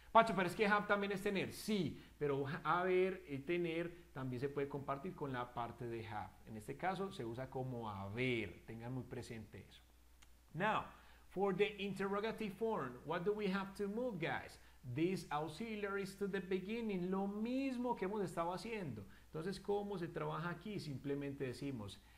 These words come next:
have we, yes? And in here we say this, ok, we move this one. Entonces, ¿cómo sería esa parte?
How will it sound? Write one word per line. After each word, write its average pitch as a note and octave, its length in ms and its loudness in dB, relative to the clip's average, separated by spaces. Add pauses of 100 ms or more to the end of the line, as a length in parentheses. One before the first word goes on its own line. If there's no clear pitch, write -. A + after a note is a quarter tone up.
(120)
have F3+ 500 4 (340)
we, G3 520 0 (160)
yes? F#3 480 -8 (320)
And F#3 180 -2
in G3 140 0
here F#3 240 2
we F#3 180 4
say F3+ 640 0 (280)
this, F#3 540 4
ok, E3+ 260 -4
we D3+ 140 0
move D#3 300 -4
this G3 320 -2
one. A#2 300 -6
Entonces, E3 260 -6
¿cómo F#3+ 180 -4
sería D#3 380 -2
esa F3 260 -6
parte? G#3+ 420 -2